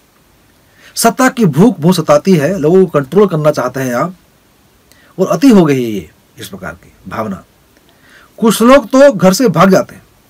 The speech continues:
इस प्रकार की स्थिति जब पैदा हो जाए, मन में उन्माद जगे, लगे कि इसका मर्डर कर दूं, ये कर दूं, वो कर दूं, तो ध्यान रखिएगा, नौ मुखी रुद्राक्ष, छह और नौ मुखी को जोड़ लेंगे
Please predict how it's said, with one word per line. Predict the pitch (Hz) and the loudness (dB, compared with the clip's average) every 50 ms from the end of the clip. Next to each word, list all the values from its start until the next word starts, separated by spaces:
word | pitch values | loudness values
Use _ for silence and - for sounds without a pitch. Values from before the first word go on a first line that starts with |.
| _ _ _ _ _ _ _ _ _ _ _ _ _ _ _ _ _ _ _ _ _ _ _ - | _ _ _ _ _ _ _ _ _ _ _ _ _ _ _ _ _ _ _ _ _ _ _ -6
इस | 175 175 | -6 -4
प्रकार | - 185 170 165 147 | -4 -6 -4 -4 -6
की | 143 - | -6 -6
स्थिति | 147 139 - 135 | -10 -10 -10 -8
जब | 131 131 - | -8 -8 -6
पैदा | - 117 110 135 | -6 -6 -6 -4
हो | 120 117 117 | -6 -6 -4
जाए, | 113 120 151 202 220 202 _ _ _ _ _ _ _ _ _ _ _ _ _ - | -2 -2 -2 -2 -4 -10 _ _ _ _ _ _ _ _ _ _ _ _ _ -8
मन | 113 143 170 | -4 0 2
में | 190 208 | 2 2
उन्माद | 202 - 196 185 170 185 190 240 269 208 | 2 2 0 0 2 4 4 4 4 4
जगे, | 170 190 190 196 240 233 226 _ _ _ _ _ _ _ _ _ _ _ _ _ _ _ _ _ _ _ _ _ _ _ _ _ _ _ _ _ _ _ _ _ _ _ _ _ _ _ - - | 4 4 4 4 2 0 0 _ _ _ _ _ _ _ _ _ _ _ _ _ _ _ _ _ _ _ _ _ _ _ _ _ _ _ _ _ _ _ _ _ _ _ _ _ _ _ -6 0
लगे | 165 190 220 262 | 2 4 4 4
कि | 214 226 | 4 2
इसका | 196 220 226 | 2 2 2
मर्डर | 190 170 190 202 254 208 | 4 4 4 4 4 4
कर | 196 196 175 | 4 4 4
दूं, | 175 214 220 202 | 2 0 0 2
ये | 160 185 240 202 | 2 2 2 2
कर | 208 196 180 | 2 2 2
दूं, | 185 196 | 2 2
वो | 170 185 190 | 2 2 0
कर | - 165 147 | 0 -2 -4
दूं, | 139 156 160 160 _ _ | -4 -6 -10 -10 _ _
तो | - 135 135 | -10 -10 -10
ध्यान | 107 101 123 131 135 120 | -8 -10 -10 -10 -10 -10
रखिएगा, | 110 - - 127 123 147 190 220 214 _ _ _ _ _ _ _ _ - | -14 -10 -10 -8 -8 -8 -10 -10 -12 _ _ _ _ _ _ _ _ -16
नौ | 117 113 113 135 170 175 | -12 -8 -6 -4 -4 -4
मुखी | 151 - - 135 | -4 -6 -6 -8
रुद्राक्ष, | 117 110 95 92 85 82 - - - - _ _ _ _ _ _ _ _ _ _ _ _ _ _ _ _ _ _ _ _ _ _ _ _ - | -8 -8 -10 -12 -12 -14 -14 -16 -16 -16 _ _ _ _ _ _ _ _ _ _ _ _ _ _ _ _ _ _ _ _ _ _ _ _ -6
छह | - - 254 320 320 | 0 2 2 4 6
और | 294 269 233 | 4 4 4
नौ | 220 262 277 | 4 2 2
मुखी | 262 202 196 220 | 2 0 0 2
को | 240 190 | 0 2
जोड़ | 165 226 262 226 | 4 4 2 4
लेंगे | 196 196 196 233 254 240 | 4 2 2 2 0 -4